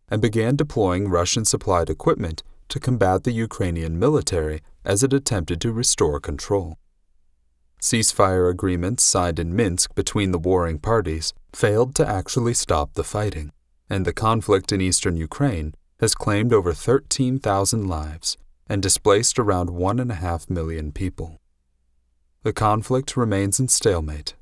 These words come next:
to this day. In twenty fifteen,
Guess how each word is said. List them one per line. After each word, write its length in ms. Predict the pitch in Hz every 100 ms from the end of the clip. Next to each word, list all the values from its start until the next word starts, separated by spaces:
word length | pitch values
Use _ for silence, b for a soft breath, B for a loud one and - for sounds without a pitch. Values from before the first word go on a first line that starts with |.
| -
to 100 | -
this 240 | 92 78
day. 360 | - 85 76 76 - _ _ _ _ _ _ _ _ _ _ _ _ _ _ _ _ _ _ -
In 160 | 131 113
twenty 300 | - 131 156
fifteen, 680 | - 156 - 101 76 76